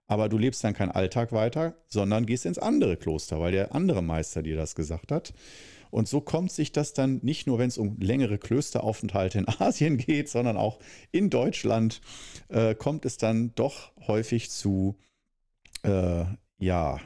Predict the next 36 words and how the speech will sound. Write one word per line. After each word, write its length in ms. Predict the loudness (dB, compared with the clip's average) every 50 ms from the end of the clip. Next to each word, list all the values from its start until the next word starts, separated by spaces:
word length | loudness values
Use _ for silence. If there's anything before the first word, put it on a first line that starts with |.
| -14 -18 -18 -14
zu 180 | -6 -2 0
Situationen, 760 | 0 0 0 0 0 -2 -2 0 0 0 2 2 2 0 0
wo 220 | 0 0 0 0 2
das 220 | 0 -2 -2 -2
nicht 180 | -4 -4 -2 0
mehr 120 | -2 0
so 100 | 0 0
ganz 300 | -2 0 -2 -2 -4 -6
zusammenpasst, 1040 | -6 -4 -2 0 0 0 0 -2 -4 -6 -10 -6 -6 -6 -6 -6 -8 -12 -14 -16 _ _ _ _ _ _ -4
je 100 | -4 -4
tiefer 500 | 0 0 0 0 2 0 -2 -2 -2 -6 _ _
man 340 | -4 -2 -2 -2 -4 -6 -8 _ _
kommt. 420 | -4 -2 -2 -2 -2 -6 -10 -14 _ _ -20 -20 -20 -20 -20 -20 -20 -20 -20 _ _ -4
Und, 360 | -2 0 0 0 -2 -4 -4 -2
ähm, 500 | 0 2 2 2 2 2 0 0 0 0
bei 160 | 0 0 2
mir 360 | 2 2 2 2 2 0 0 0
war 240 | 0 0 0 0
es 220 | 0 -2 -2 -2 -4
so, 480 | -2 0 2 2 2 2 2 0 -2 -4 _ _ _ _ _ _ _ _ _ _ _ _ _ -2
dass 240 | -2 0 0 -2 -4
ich 240 | -4 -4 -4 -4 -6
Zen 380 | -4 -2 0 2 2 2 2
nicht 240 | 2 0 0 -2 -4
abgebrochen 720 | -4 -4 -4 -2 -4 -4 -2 0 -4 -2 0 0 0 0
hab, 220 | 0 -2 -2 -2 0
weil 180 | 0 2 2
das 200 | 0 -2 -2 -2
nicht 200 | -4 -6 -4 -2
mehr 120 | -2 -2 -2
gepasst 520 | -2 -4 -4 -4 -4 -4 -4 -6 -4 -2
hat 200 | -2 -2 -2 -4
von 360 | -12 -4 -2 0 0 2 2
dem 200 | 0 0 0 -2
Spirit 520 | -4 -6 -6 -2 0 2 2 2 0 0 -2
her, 260 | -2 0 0 -2